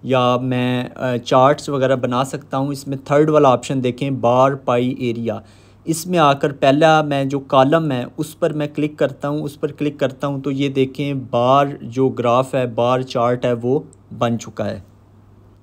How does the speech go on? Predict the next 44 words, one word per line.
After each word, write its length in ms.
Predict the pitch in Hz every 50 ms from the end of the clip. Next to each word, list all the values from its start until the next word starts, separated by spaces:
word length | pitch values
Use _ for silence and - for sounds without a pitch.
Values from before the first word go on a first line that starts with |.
| _
उसके 260 | - 170 175 - - 214
बाद 240 | 190 190 202 196
अगर 180 | 190 180 196 185
इसको 260 | 185 - - - 190
एडिट 260 | 151 139 135 170 175
करना 260 | 175 - 170 156 165 170
हो 140 | 165 165
तो 140 | 160 165 180
इसको 280 | 165 165 - - 170 156
एडिट 240 | 139 135 151 156 156
करने 240 | - 151 147 151
में 120 | 151 156 156
थोड़ी 240 | - 151 151 156 156
सी 140 | 156 160
मुश्किल 360 | 147 143 139 135 - - 165 156
होगी, 280 | 135 123 127 143 151
अगर 200 | 147 135 139 143
ज़्यादा 320 | 135 127 131 120 117 139 143
वैल्यूज़ 400 | 139 143 135 139 147 139 135 135
होंगी 220 | 131 131 139 143
तो। 160 | 135 147 147
इसमें 280 | 147 143 - 170 170 170
आके 320 | 151 139 135 135 135 156
मैं 160 | 147 147 139
डबल 220 | 120 127 123 151 156
क्लिक 240 | 156 170 160 156 -
करता 260 | 151 139 147 - 147
हूँ। 100 | 147 135
डबल 220 | 131 127 131 151
क्लिक 260 | 156 156 160 151 151
करता 280 | - 143 131 135 - 147
हूँ 120 | 143 143
तो 100 | 143 143
ये 140 | 135 135 143
सारी 280 | 139 - 135 127 131 135
इसकी, 420 | 135 135 - - 143 135 135 135
अ, 260 | - - - - 127
सेटिंग्स 460 | 123 123 - 120 113 - 139 147 143 143
हैं। 80 | 139
उसमें 360 | 135 131 135 - 139 135 131
जो 120 | 131 135 135
सेकंड 400 | 135 - 143 131 135 180 170 156
ऑप्शन 380 | 135 123 123 - - 143 131
है 160 | 135 143 156